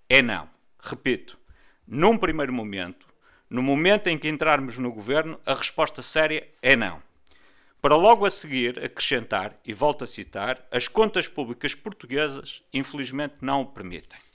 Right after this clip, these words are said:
Ora, é da máxima importância que o P S clarifique se subscreve estas declara-, estas declarações do doutor Óscar Gaspar,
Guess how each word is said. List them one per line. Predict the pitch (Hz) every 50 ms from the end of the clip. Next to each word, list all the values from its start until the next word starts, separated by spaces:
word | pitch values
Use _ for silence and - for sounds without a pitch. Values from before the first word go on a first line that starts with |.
| _ _ _ _ _ _ _ _ _ _ _ _ _ _ _ _ _ _ _ _ _ _
Ora, | - 160 165 160 147 - - - - -
é | - 185
da | 196 202 202
máxima | 202 214 214 208 - 185 180 170
importância | 156 - 131 - - 143 143 143 143 - - 143 139 139 143 - _ _
que | - 151
o | 151
P | - - 165 143
S | 127 120 - -
clarifique | - 170 165 147 143 143 - 143 147 156 - -
se | - -
subscreve | - - - 165 147 - - - - 180 190 196 190 170 151 156 - - - _ -
estas | 175 208 - - 175 151 - -
declara-, | - - - 156 143 143 139 147 -
estas | - 151 143 - 165 143 -
declarações | - - 147 123 123 127 123 - 147 143 135 123
do | 135 131
doutor | 120 123 120 - 143 135
Óscar | 135 127 - - - 123 113
Gaspar, | 101 107 - - - - 95 - -